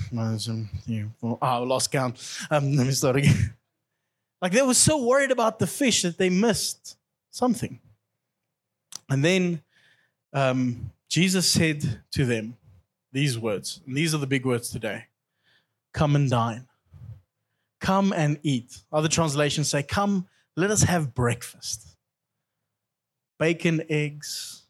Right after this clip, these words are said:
the <laughs> fish and bread, same, same. "Let us have breakfast together. Let's eat together." Yet none of the disciples asked, "Who are you?" because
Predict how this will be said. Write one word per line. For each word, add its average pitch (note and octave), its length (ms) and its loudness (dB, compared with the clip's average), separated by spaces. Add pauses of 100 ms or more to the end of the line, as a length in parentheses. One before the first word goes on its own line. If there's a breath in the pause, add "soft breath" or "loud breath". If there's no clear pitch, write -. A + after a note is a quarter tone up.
(220)
the C#3 400 -2 (220)
<laughs> - 180 -20
fish - 280 -2
and D#3 120 4
bread, C3+ 300 0
same, C3 240 -4
same. A2 240 -8 (1500)
"Let G#3+ 140 4
us G#3 100 0
have D#3 300 2
breakfast C3+ 500 -2
together. B2 260 -6
Let's F#3 300 0
eat G3 220 -2
together." A#2+ 420 -8 (960)
Yet E3+ 180 0
none F#3+ 160 4
of A#3 100 4
the A3 60 4
disciples F3+ 520 0
asked, D3+ 300 0
"Who F3 260 2
are F#3 160 2
you?" B2 200 0
because B2 520 -8